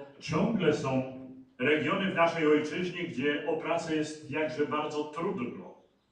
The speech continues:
Pamiętamy również o tych, którzy są wykorzystywani, wyzyskiwani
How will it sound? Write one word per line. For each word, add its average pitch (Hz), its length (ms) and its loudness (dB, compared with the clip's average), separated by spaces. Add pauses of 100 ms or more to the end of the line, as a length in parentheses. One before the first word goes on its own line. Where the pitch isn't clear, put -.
(1200)
Pamiętamy 175 580 4
również 185 300 2 (140)
o 220 140 2
tych, - 340 0
którzy 143 640 4 (380)
są 156 500 4 (120)
wykorzystywani, 147 1160 2 (840)
wyzyskiwani 170 1300 0